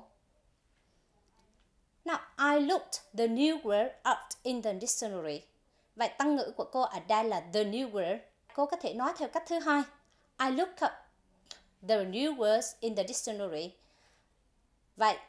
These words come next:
trong trường hợp ví dụ thứ hai của cô thì tăng ngữ nằm sau cụm động từ. Và nếu trong trường hợp cô thay the new word bằng đại từ it thì cô có thể nói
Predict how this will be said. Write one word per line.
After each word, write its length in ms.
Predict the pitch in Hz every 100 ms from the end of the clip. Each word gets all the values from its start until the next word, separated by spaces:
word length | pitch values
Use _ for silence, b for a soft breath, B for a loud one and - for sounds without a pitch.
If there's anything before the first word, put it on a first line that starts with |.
| _ - _
trong 180 | - 302 294
trường 180 | 254 190
hợp 160 | 196
ví 120 | 233 294
dụ 100 | 269 -
thứ 120 | 285
hai 220 | 285 254
của 160 | 247 143
cô 160 | 247 233
thì 360 | 226 226 160 - _ _ _ _ _ _ -
tăng 200 | 262 254
ngữ 180 | 202 262
nằm 260 | 226 214 170
sau 320 | - 233 214 - -
cụm 220 | 220 156
động 180 | 165 147
từ. 120 | 196 151 - _ _ _ _ _ _ _ b b b b _
Và 300 | 254 247 226 185 _ _
nếu 340 | 220 247 330 427 - _ _
trong 180 | 311 302
trường 180 | 302 214
hợp 300 | 202 190 - -
cô 240 | 269 254 - -
thay 380 | 302 311 311 226 - _ _ 185
the 120 | 220
new 280 | 208 254 269
word 300 | 220 175 220 - _ _
bằng 340 | 196 226 196 165 _
đại 220 | 202 196 - -
từ 140 | 185 -
it 220 | 320 - - b b -
thì 180 | 247 -
cô 80 |
có 140 | 277 339
thể 180 | 339 -
nói 240 | 233 294